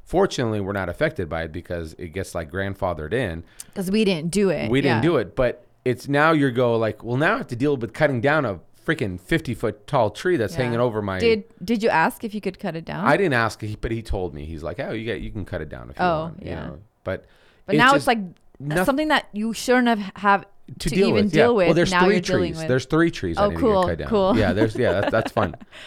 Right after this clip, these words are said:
Speaker 2: So
Speaker 1: So
Speaker 2: you're running into, like, a lot of extra problems that cause a lot of extra work.
Speaker 1: Yes.
Speaker 2: Yeah.
Speaker 1: It's, nothing is clear and dry. Like, "I just need to fix this problem." No, it's like everything is tied to something else. You
Speaker 2: But
Speaker 1: know?
Speaker 2: your videos sure are entertaining.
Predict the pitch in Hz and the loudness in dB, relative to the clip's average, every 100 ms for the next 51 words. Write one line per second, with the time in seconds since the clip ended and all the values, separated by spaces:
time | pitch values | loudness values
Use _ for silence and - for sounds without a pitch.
0 | - - _ _ - - 160 233 233 240 | -20 -20 _ _ -12 2 4 6 4 2
1 | 240 233 220 185 190 190 - - - - | 2 2 2 2 4 2 2 -4 -4 -4
2 | 214 - 165 175 190 190 156 - 170 170 | -4 0 2 2 0 -2 -4 0 0 2
3 | 165 165 160 - 156 - - 147 151 117 | 2 2 0 -2 -6 -8 -6 -4 -4 -2
4 | 107 - - - _ - - - 98 113 | -2 -2 -8 -20 _ -20 -16 -8 -4 -2
5 | - 135 139 139 160 151 127 - - - | 0 0 0 0 0 0 -2 -4 -10 -4
6 | 123 120 117 113 101 95 92 98 92 92 | 0 2 2 0 0 -2 -2 0 0 0
7 | 90 80 82 - - 110 - 110 90 101 | -2 -4 -8 -6 -4 -4 -4 -4 -4 -6
8 | - 101 135 123 82 117 107 - 95 - | -8 -8 -4 -4 -4 -2 -2 -2 -6 -8
9 | - 123 139 151 139 107 - 107 98 98 | -4 -2 0 0 -2 -2 -2 0 0 -2
10 | - 90 - 87 - 73 - - - - | -6 -8 -8 -10 -6 -6 -6 -12 -16 -18
11 | - - 190 202 185 202 220 226 - 214 | -12 -4 -2 0 0 -2 -2 -4 -2 0
12 | 214 202 208 208 247 240 190 180 | 0 2 0 0 0 0 0 -2